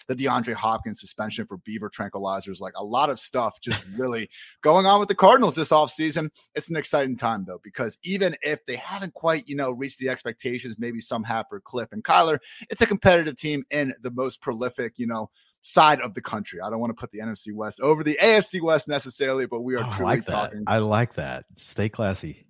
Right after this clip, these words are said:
Speaker 2: Stay
Speaker 1: Let's
Speaker 2: classy,
Speaker 1: go.
Speaker 2: Ian. Being
Speaker 1: Stay cla-,
Speaker 2: classy.
Speaker 1: <laughs> and San Diego, of course. But
Speaker 2: And San Diego, which
Speaker 1: let's go
Speaker 2: is another
Speaker 1: ahead.
Speaker 2: team now, but whatever. We'll
Speaker 1: <laughs>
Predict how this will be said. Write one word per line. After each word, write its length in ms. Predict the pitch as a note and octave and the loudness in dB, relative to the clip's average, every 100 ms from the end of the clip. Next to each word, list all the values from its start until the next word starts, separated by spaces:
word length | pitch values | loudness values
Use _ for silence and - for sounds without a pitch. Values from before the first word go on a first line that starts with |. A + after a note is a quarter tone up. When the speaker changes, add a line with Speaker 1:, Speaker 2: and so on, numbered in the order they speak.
| _ | _
Speaker 2:
Stay 140 | - F#2+ | -8 -8
Speaker 1:
Let's 160 | A2 F2 | -6 -6
Speaker 2:
classy, 40 | |
Speaker 1:
go. 100 | E2+ | -6
Speaker 2:
Ian. 360 | D#2 C#2 C#2+ C#2+ - | -8 -10 -16 -18 -10
Being 120 | G2 G#2+ | -4 0
Speaker 1:
Stay 120 | A#2+ | 0
cla-, 80 | G2+ | 0
Speaker 2:
classy. 360 | F#2+ F2 D2 _ - | -2 -4 -14 _ -20
Speaker 1:
<laughs> 180 | B2+ - | -14 -6
and 160 | C#3 | -6
San 220 | B2 A#2+ A2 | -2 -2 -2
Diego, 320 | G2+ F2+ D2 | -4 -8 -12
of 120 | D#2 | -18
course. 300 | - C#2 - | -18 -18 -10
But 220 | - C3 - D#2+ | -2 -2 -2 -8
Speaker 2:
And 200 | E2+ F2+ | -6 -4
San 200 | A2 A2 | -2 0
Diego, 600 | C3 A#2+ G#2+ G#2 G#2 G#2 | 2 2 0 0 0 0
which 140 | F#2+ | 0
Speaker 1:
let's 140 | E3+ - | 0 6
go 240 | G3+ G3 | 8 10
Speaker 2:
is 0 | |
another 160 | F3 E3+ | 8 6
Speaker 1:
ahead. 140 | D#3+ | 4
Speaker 2:
team 180 | G#2+ F2+ | 2 0
now, 180 | E2+ E2 | -2 0
but 140 | G#2+ | 4
whatever. 400 | F#3+ G3 A2+ D#2+ | 8 10 8 4
We'll 240 | D#2+ A2+ | 2 2
Speaker 1:
<laughs> 60 | G#2+ | 2